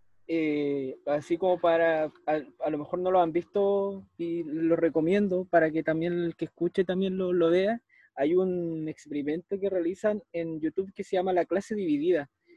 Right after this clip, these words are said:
que lo hacen con niños, digamos, de una escuela en Estados Unidos y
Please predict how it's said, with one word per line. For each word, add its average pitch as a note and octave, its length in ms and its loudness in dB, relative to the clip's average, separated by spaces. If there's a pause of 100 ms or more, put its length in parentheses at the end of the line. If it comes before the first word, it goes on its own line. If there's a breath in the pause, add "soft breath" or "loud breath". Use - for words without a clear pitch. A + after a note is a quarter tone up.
(160)
que E3 400 2
lo D3+ 120 2
hacen F3+ 260 -4
con F3 400 -4
niños, A3 460 -2
digamos, A3+ 360 -2
de A3+ 80 -4
una G#3+ 260 -4
escuela G3+ 320 -2
en G3 100 -2
Estados G3 360 -2
Unidos G3+ 260 -2
y E3 320 -8